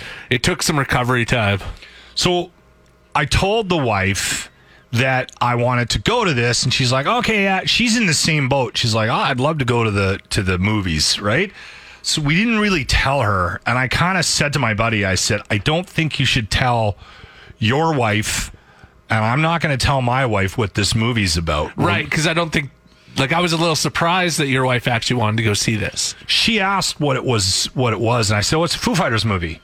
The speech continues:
Speaker 1: Yeah.
Speaker 2: And she was like, "Oh, okay, whatever."
Speaker 1: <laughs>
Speaker 2: We didn't really get into it. And, um, so we, we go and we start, and it's fairly aggressive at the front end because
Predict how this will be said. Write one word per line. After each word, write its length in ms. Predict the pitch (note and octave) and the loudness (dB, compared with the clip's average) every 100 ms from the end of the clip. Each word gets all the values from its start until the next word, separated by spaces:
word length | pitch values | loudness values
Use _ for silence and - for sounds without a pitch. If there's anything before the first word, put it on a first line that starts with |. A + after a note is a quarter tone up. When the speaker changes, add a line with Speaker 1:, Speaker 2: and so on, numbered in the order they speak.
| - | -4
Speaker 1:
Yeah. 120 | B2 | -2
Speaker 2:
And 80 | - | 0
she 140 | - | 0
was 100 | D#3+ | 0
like, 120 | A#2+ C#3+ | 0 0
"Oh, 220 | G#3 C#3 | 0 0
okay, 300 | - F#2 G#2+ - | 0 0 -2 -2
whatever." 460 | B2 B2+ A#2+ G#2+ - - - - | 0 0 0 0 -2 -6 -10 -6
Speaker 1:
<laughs> 40 | |
Speaker 2:
We 140 | D3 D#3 | -2 0
didn't 180 | F3 | 0
really 220 | D#3+ D3+ C3 | 0 2 0
get 160 | C3 | 0
into 400 | C3+ D3+ - A3 | 0 0 0 2
it. 320 | C#4 G#3 - - - - - - - - - D3 | 0 -2 -6 -8 -18 -20 -20 -20 -20 -20 -6 -2
And, 340 | C#3+ D3 C#3+ | 0 0 0
um, 360 | C#3+ C3+ C3+ - - - _ _ - | 0 0 -2 -8 -20 -20 _ _ -6
so 280 | - - D3+ | -2 0 0
we, 480 | C#3+ F3+ G3 F#3 - - | 2 2 2 0 -6 -8
we 220 | D3 E3+ | -2 0
go 380 | D3+ F#3+ A#3 G3 | 0 0 2 2
and 140 | D3+ C3 | 0 0
we 80 | |
start, 500 | B2 - - F#3 D3 - | -2 -2 0 0 0 -2
and 140 | D3+ | -2
it's 300 | F3+ - - - _ _ _ _ | 0 -2 -4 -8 _ _ _ _
fairly 880 | - - - - - G3 C4 C4+ G3+ | -20 -20 -20 -8 -2 0 2 2 2
aggressive 720 | C#3+ A2+ A2+ D3 E3 D#3 A2+ | 0 0 0 2 0 0 0
at 180 | A2+ - | -2 -2
the 80 | A2 | -4
front 360 | - B2 A#2+ | 0 0 2
end 320 | A#2 A2+ G2 F#2+ | 0 0 0 0
because 520 | A#2 C3+ B2+ B2 | 0 0 0 0